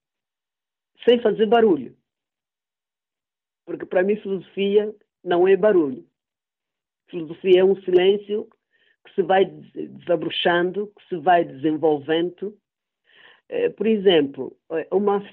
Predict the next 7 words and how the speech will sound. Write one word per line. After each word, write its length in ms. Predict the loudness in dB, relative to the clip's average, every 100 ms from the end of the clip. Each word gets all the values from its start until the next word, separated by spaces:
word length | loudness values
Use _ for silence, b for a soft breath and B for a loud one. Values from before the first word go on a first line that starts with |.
| -20 _ -6
eh, 540 | -2 0 2 0 0 -2
filósofa, 880 | 2 4 4 -2 -12 -10 -10 -10 -12 _ _ _ -8
essa 340 | -6 -6 -10
que 160 | -6 -4
eu 160 | -4
fiz 260 | -2 -6 -6
referência, 1000 | -10 -14 -2 0 0 -2 -6 -6 -6 -8